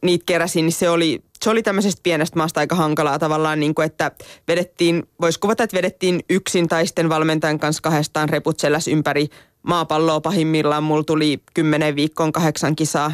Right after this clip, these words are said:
neljällä eri mantereella, että se oli niin kuin ihan täysin hullun mylly hommaa ja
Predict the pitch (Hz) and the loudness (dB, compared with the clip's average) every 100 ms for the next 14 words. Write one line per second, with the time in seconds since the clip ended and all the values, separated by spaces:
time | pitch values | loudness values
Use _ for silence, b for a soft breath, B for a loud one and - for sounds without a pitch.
0 | 151 151 147 151 139 160 143 160 156 160 | -2 0 2 2 0 0 0 -2 0 0
1 | 147 160 165 - 151 139 143 143 139 156 | 0 -2 -4 -6 -4 0 0 0 -2 -2
2 | 143 - b b b b - 247 214 185 | -2 -4 b b b b -2 0 2 0
3 | 170 180 180 175 165 160 156 151 170 156 | 0 2 2 2 2 2 2 2 0 0
4 | 147 147 151 147 | 0 0 0 -2